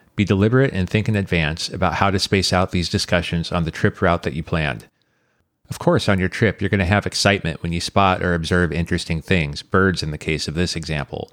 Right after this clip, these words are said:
So I'll work these sub-themes in between that excitement. When considering the location of your trip and the spacing for the sub-themes, sometimes you can use your route and terrain to your advantage.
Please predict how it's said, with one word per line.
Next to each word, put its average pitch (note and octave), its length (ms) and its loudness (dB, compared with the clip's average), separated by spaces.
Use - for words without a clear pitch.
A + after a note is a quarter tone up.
So B2 180 4
I'll A2 100 4
work B2+ 240 2
these G#2+ 160 2
sub-themes F#2 640 0
in F2+ 280 2
between F2 420 0
that E2 160 2
excitement. D#2+ 500 -2
When C3 140 2
considering D3+ 460 2
the G#2 80 4
location G#2 540 2
of F2 80 -2
your F#2 80 0
trip E2 440 -2
and F#2 80 0
the F#2 60 2
spacing G#2 400 2
for F#2 140 0
the F2 100 0
sub-themes, D#2 760 -2
sometimes G#2+ 560 2
you F#2 80 0
can - 140 -4
use F#2 220 2
your F#2 100 4
route F2 280 2
and F2 100 -4
terrain E2+ 340 2
to - 140 -4
your D#2+ 120 2
advantage. D#2 640 0